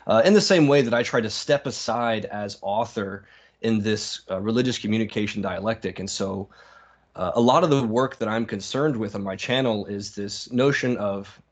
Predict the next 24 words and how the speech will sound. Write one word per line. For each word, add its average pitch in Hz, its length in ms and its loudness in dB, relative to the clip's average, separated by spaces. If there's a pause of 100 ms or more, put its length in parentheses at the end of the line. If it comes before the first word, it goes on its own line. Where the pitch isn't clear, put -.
uh, - 20 -20 (540)
you 90 160 -16
know, 76 100 -18
religious 123 360 2
communication, 110 640 0
spiritual 135 560 0
psychology, 113 760 0 (340)
what 131 100 2
it 123 60 2
means 123 240 2
to 117 60 0
be 104 140 0
a 98 40 -4
spiritual 117 520 -2
observer. 101 480 -4
And 95 160 -12
so 107 100 -2
a 101 40 0
lot 139 180 6
of 123 80 4
my 120 160 2
work, 117 460 -2 (500)
uh, 90 220 -10
piggybacks, 117 840 0